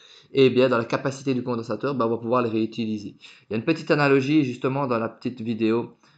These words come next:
euh, que je vous expliquais. Ben, on voit que si je coupe la vanne d'un robinet, ben, <laughs> euh, l'alimentation,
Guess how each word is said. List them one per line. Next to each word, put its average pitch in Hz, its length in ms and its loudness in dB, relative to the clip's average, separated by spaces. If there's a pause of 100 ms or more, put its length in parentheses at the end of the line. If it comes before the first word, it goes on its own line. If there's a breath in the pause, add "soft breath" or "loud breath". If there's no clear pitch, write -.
(140 soft breath)
euh, 107 840 -2
que 110 180 -4
je 110 100 -4
vous 110 80 -4
expliquais. 117 460 -4
Ben, 127 120 -2
on 117 120 -2
voit 127 220 0
que - 260 -6 (220 soft breath)
si 131 160 -4
je 131 100 2
coupe 139 320 2
la 127 160 6
vanne 135 260 0
d'un 120 140 4
robinet, 120 500 -2
ben, 104 220 -6 (120)
<laughs> - 680 -8
euh, 101 400 -2
l'alimentation, 113 960 -4